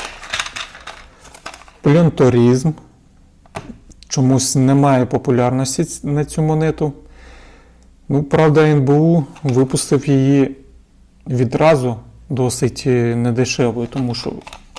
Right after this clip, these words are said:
скоріш за все, і за виробництво такої монети вона коштує дорого. Просто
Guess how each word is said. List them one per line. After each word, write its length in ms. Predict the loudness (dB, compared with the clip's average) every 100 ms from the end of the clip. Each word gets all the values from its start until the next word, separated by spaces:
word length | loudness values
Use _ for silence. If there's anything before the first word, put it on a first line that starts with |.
| -14
скоріш 380 | -6 0 2 2
за 120 | 0
все, 280 | -2 -2 0
і 80 | 0
за 120 | 0
виробництво 640 | 0 -2 0 -2 -4 -6
такої 340 | -8 -4 -2 0
монети 480 | -2 -2 -4 -8 -10 -18 -20 -20 -20 -20 -20 -18 -18 -20 -20 -20 -20 -20 -20 -20 -20 -20 -20 -12
вона 420 | -6 -4 -2 -2 -4 -10 _ -20 -8
коштує 600 | 0 0 0 -2 -2 -2 -6 -12 -14 -10 -2
дорого. 580 | 0 0 0 -4 -6 -10 -18 -20 -20 -6
Просто 420 | -4 -2 -2 -4